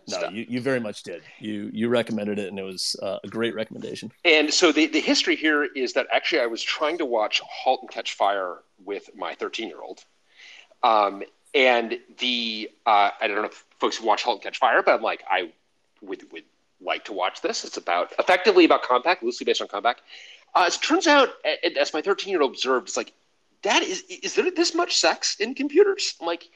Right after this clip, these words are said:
Speaker 2: "No, no, not really. This is like, there's a lot of spontaneous sex breaking out here.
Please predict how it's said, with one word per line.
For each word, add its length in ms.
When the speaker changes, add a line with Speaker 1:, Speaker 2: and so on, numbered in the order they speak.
Speaker 2:
"No, 120
no, 160
not 180
really. 340
This 160
is 120
like, 200
there's 180
a 40
lot 200
of 60
spontaneous 580
sex 220
breaking 320
out 160
here. 220